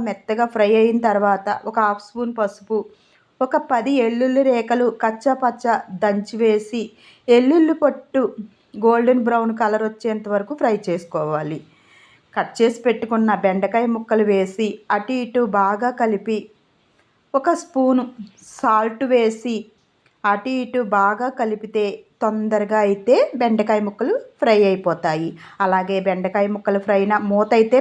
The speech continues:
పెట్టకూడదు, జిగురైతే వచ్చేస్తుంది. బెండకాయ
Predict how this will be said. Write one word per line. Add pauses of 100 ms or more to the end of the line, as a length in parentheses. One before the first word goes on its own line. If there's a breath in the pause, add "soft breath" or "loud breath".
(120)
పెట్టకూడదు, (220)
జిగురైతే
వచ్చేస్తుంది. (540 loud breath)
బెండకాయ